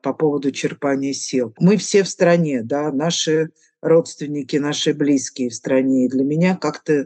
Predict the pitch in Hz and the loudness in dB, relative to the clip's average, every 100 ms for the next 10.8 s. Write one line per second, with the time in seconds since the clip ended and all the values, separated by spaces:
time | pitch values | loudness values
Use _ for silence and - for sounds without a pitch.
0 | - 151 185 220 196 165 139 131 - - | -6 0 2 4 4 2 2 -2 -4 -2
1 | 165 147 147 143 135 143 - - 156 170 | -2 2 0 0 0 -4 -4 -2 2 2
2 | 151 165 254 262 - 180 190 170 165 220 | 2 2 2 0 0 2 4 4 4 4
3 | 220 165 185 185 165 165 - - 156 139 | 2 2 -2 0 0 0 -10 -6 -4 -2
4 | 123 107 _ _ _ 139 147 143 185 170 | -4 -8 _ _ _ -2 -2 2 2 4
5 | 170 214 190 190 165 185 165 135 - 135 | 4 2 4 4 4 2 2 -2 -2 -2
6 | 127 127 110 117 - 127 123 120 110 110 | 0 -2 -2 -14 -10 -6 -4 -4 -8 -10
7 | _ _ _ _ 123 - 190 - 180 170 | _ _ _ _ -6 0 -2 2 2 2
8 | 165 185 180 175 - 175 170 160 240 175 | 2 2 2 2 2 2 2 4 2 2
9 | 147 156 175 160 - 165 170 - 156 - | -4 -4 -4 -6 -2 0 0 -2 -4 0
10 | 175 175 - 160 160 165 165 | 0 0 -2 0 2 2 2